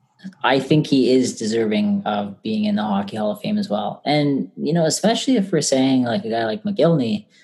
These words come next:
should be in the Hockey Hall of Fame. I guess the only difference there is Mogilny won the Cup in New Jersey,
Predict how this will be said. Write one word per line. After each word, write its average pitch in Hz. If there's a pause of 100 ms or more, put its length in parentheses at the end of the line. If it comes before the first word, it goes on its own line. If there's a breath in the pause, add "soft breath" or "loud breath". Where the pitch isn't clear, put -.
(140 soft breath)
should 120
be 113
in 110
the 107
Hockey 107
Hall 107
of -
Fame. 110
I 139
guess 202
the 202
only 147
difference 123
there 123
is 110
Mogilny 113
won 110
the 104
Cup -
in 110
New 107
Jersey, 117